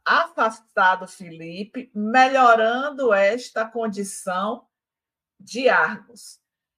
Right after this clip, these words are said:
Mas na avaliação do doutor Froebel, é um nome bem diferente, né?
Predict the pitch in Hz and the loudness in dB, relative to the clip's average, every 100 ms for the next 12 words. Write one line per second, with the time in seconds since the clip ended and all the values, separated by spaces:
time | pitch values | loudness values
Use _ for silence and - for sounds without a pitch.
0 | _ - 247 294 330 294 294 349 403 415 | _ -12 0 0 0 -6 -4 -2 0 -2
1 | 403 302 294 247 - - 196 196 196 175 | -2 -4 -4 -8 -8 -8 -6 -6 -8 -10
2 | 175 254 285 254 240 - 190 196 226 - | -8 -6 2 6 6 2 -4 -4 -6 -12
3 | _ 226 226 214 185 175 139 131 151 156 | _ 2 6 6 4 0 -12 -4 -2 0
4 | 165 208 - 175 170 - 190 185 196 208 | 0 -2 -4 -2 -2 -4 -14 -6 -6 -6
5 | 160 196 247 - - 254 170 156 196 208 | -6 -6 -6 -8 -2 0 0 -4 -8 -12
6 | 175 247 | -10 -12